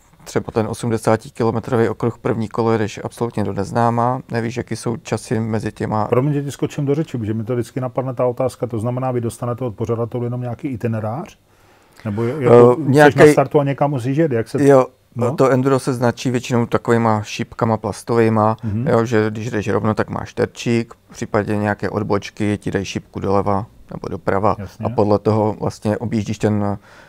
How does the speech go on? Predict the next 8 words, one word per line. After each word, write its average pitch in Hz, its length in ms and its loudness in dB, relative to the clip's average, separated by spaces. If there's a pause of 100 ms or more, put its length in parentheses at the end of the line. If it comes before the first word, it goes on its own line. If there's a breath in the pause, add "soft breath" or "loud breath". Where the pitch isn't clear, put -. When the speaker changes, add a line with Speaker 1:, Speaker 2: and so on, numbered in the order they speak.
(580 loud breath)
Speaker 1:
ten 104 240 0
okruh, 117 420 0
těch, - 260 -6
třeba - 240 -10
těch - 200 -8
osmdesát - 540 -6
kilometrů. 131 720 -2 (160)
Speaker 2:
Mhm. 107 240 -6